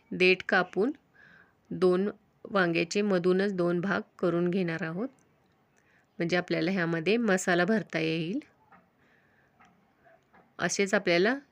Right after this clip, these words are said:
सगळे वांग्याचे काप करून घ्यायचे आहेत. मी इथं सगळ्या वांग्यांचे काप करून घेतलेले आहेत. तर आता आपण ह्यामध्ये मसाला भरून घेऊया.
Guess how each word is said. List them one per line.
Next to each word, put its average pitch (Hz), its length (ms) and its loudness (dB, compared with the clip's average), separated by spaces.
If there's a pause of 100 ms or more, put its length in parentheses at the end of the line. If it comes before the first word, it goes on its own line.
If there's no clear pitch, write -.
(220)
सगळे 185 300 4
वांग्याचे 185 500 0
काप 180 320 -4
करून 180 320 0
घ्यायचे 180 320 -4
आहेत. 175 240 -4 (2000)
मी 190 180 0
इथं 190 200 0
सगळ्या 190 380 2
वांग्यांचे 185 540 2
काप 190 300 -2 (500)
करून 196 340 4
घेतलेले 180 440 -2
आहेत. 170 260 -4 (720)
तर 185 100 2
आता 185 200 2
आपण 190 280 0
ह्यामध्ये 180 500 0 (260)
मसाला 185 460 0
भरून 180 360 -2
घेऊया. 175 380 -2